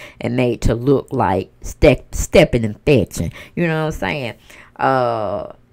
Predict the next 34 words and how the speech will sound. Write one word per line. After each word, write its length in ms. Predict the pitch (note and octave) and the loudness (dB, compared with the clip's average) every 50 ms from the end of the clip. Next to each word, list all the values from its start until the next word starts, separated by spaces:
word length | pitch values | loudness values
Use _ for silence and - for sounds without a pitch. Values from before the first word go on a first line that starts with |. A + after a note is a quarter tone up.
| _ _ _ _ - | _ _ _ _ -2
and 160 | C#3 C#3 C3+ | -2 0 0
becoming 500 | C3+ C3 - - D#3 D3 D3 C3+ B2 B2+ | -2 -4 -2 -2 -2 0 0 -2 -4 -4
more 260 | C3 C3 C3 C3 C3+ | -2 -2 0 0 -2
so 280 | - - C#3+ C3+ - - | 0 2 2 2 2 2
of 240 | - B2+ B2+ B2+ C3 | 2 2 2 2 2
a 160 | C3 B2+ A#2 | 0 0 0
house 720 | A#2+ - - - - B2+ C3 B2+ A#2 B2+ - - - - - - - - - _ _ _ | -2 -4 -2 2 4 6 6 6 6 4 2 -2 -4 -4 -6 -10 -16 -20 -20 _ _ _
igger, 520 | F3 F3+ F#3 F3 E3 D#3+ E3 D#3+ D#3 F#3 - - - - - - - _ _ | 8 8 10 8 8 6 2 0 0 -2 -4 -10 -16 -18 -20 -20 -20 _ _
they 160 | - D#3+ C#3+ | -2 -2 0
were 60 | C3+ | 0
like, 240 | B2+ A2+ G#2 - - | -2 -2 -4 -4 -2
"Okay, 500 | B2 B2 B2 - - - G2+ G2+ G2 C3 | -2 -2 -2 -2 -6 -6 -6 -6 -8 -6
no, 240 | C#3 C#3+ C3 A#2 A#2+ | -2 -2 -2 0 0
we 140 | D#3 G3 E3+ | -2 0 0
don't 160 | C#3 A#2 A#2 | -2 -2 -4
wanna 160 | B2 A#2 A2+ | -6 -8 -8
be 100 | G#2 G#2 | -10 -10
seen 400 | - - - - C#3 B2 A#2 A2+ | -10 -6 -4 -2 -2 0 -2 -2
that 160 | A#2 A2 A#2 | -4 -4 -2
way." 100 | B2+ A#2+ | -4 -4
Just 160 | A2+ A#2 - | -4 -6 -8
like 140 | - A2 A#2+ | -8 -8 -6
we 120 | C#3+ D#3 D3+ | -4 -2 -2
don't 160 | C#3 B2 B2 | -2 -2 -2
wanna 160 | B2+ A#2+ A#2+ | -6 -6 -6
be 120 | A2+ A#2 | -6 -6
seen 460 | A#2+ - - C#3+ C3+ B2+ B2 B2+ A#2+ A#2+ | -8 -6 -2 0 0 0 0 -2 -2 -2
in 60 | A#2+ | -2
all 220 | A#2 G#2+ A#2 B2 | -2 -2 -2 -2
these 280 | A#2+ C3 B2 B2 - - - - | -4 -6 -8 -10 -12 -10 -4 -2
older, 480 | C3+ C#3 C3+ C#3 C3+ B2+ B2+ A#2 A#2 - - - - - - - | 0 0 0 0 -2 -4 -4 -6 -6 -8 -12 -18 -20 -20 -10 -2
uh, 540 | - A#2 A#2+ A#2+ A#2 A2+ - - - G2+ - | 0 4 4 4 4 2 0 -2 -4 -6 -8
seventies 680 | - - - - D3+ C#3+ C3 A#2+ B2 A#2+ B2+ - - | -8 0 4 4 6 6 4 2 -2 -4 -4 -4 -2
flicks 600 | - - C3+ C3+ B2 A#2 - - - - - - | -2 0 0 2 2 0 0 -4 -8 -12 -12 -14